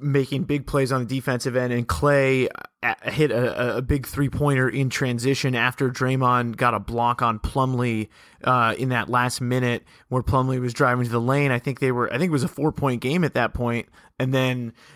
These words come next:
uh, Draymond st-, just stymies him at the rim like that he did so often in that series, and they just go the other way. Klay hits one of his two three-pointers on the night, and that's kinda what got them into that foul game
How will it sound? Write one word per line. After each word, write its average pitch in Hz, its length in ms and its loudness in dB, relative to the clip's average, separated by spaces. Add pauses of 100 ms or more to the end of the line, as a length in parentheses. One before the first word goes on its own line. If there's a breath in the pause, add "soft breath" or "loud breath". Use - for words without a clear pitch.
(140 loud breath)
uh, 120 280 2
Draymond 135 920 2
st-, - 320 -4 (100)
just 127 400 -2
stymies 135 400 2
him 127 220 2
at 120 120 -2
the 117 80 0
rim 120 400 2
like 117 260 -2
that 123 100 0
he 139 180 -2
did 120 200 0
so 139 260 0
often 127 280 0
in 123 100 -2
that 120 200 -6
series, 143 500 -2
and 120 120 -4
they 117 100 -2
just 113 140 -6
go 131 160 4
the 120 120 4
other 120 160 2
way. 123 220 2
Klay 127 300 0
hits 127 340 -4 (240 loud breath)
one 139 240 0
of 131 100 2
his 135 180 0
two - 220 -2
three-pointers 135 600 -2
on 127 100 0
the 120 100 -2
night, 131 220 0
and 117 100 -6
that's 135 160 -2
kinda 131 260 0
what 123 280 2 (420 loud breath)
got 135 280 0
them 135 180 -2
into 131 200 0
that 123 200 2
foul 139 320 2
game 120 460 -4